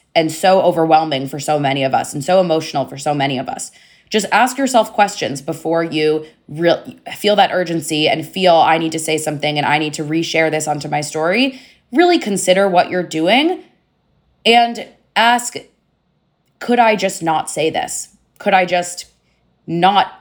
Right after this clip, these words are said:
add this into everyone's eyesight?" Because this is real life. When we, it, we think about social media as not being real life, but it is, especially if you're not a public figure. You, what you're saying is coming from you, and it's going into the ears of everyone who's following you.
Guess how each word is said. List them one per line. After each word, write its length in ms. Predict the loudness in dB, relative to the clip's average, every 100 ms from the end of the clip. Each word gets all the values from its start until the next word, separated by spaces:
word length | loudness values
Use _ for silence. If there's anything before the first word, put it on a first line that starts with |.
| -2
add 280 | 2 2 2
this 240 | 0 -2
into 340 | -6 -6 0
everyone's 600 | 0 2 -2 -2 -4 -8 -14 _ _ 0
eyesight?" 460 | 0 0 -2 -6 -10 _ _ -6
Because 460 | 0 2 2 0 -14 -4
this 180 | 0 0
is 160 | 0
real 280 | 0 2 4
life. 400 | 4 4 2 -4
When 100 | -4
we, 200 | -4 -6
it, 240 | -4 -4 -2
we 140 | -4
think 220 | 0 0
about 200 | 4 4
social 240 | 2 -6 -4
media 380 | 0 4 4 4
as 240 | 0 0
not 240 | 0 0
being 240 | 0 -2 0
real 180 | 2 4
life, 320 | 2 2 0
but 160 | 0
it 80 | 2
is, 260 | 2 0 -2
especially 500 | 0 0 0 -2 -4
if 100 | -2
you're 100 | -2
not 200 | 0 0
a 40 |
public 320 | 0 -2 -4
figure. 400 | -2 -4 -2 -6 -8 -18 _
You, 140 | -4 2
what 200 | 2 4
you're 140 | 2
saying 380 | 4 2 2 -2
is 160 | -6 -4
coming 280 | -4 -4
from 220 | -2 -4 -2
you, 240 | 0 2
and 140 | 2
it's 160 | 0 0
going 320 | 2 2 2
into 200 | -4 -6
the 160 | -8 -4
ears 220 | -2 -2
of 80 | 0
everyone 320 | 0 0 -2
who's 160 | -4 0
following 380 | 2 2 0
you. 260 | -4 -4 -8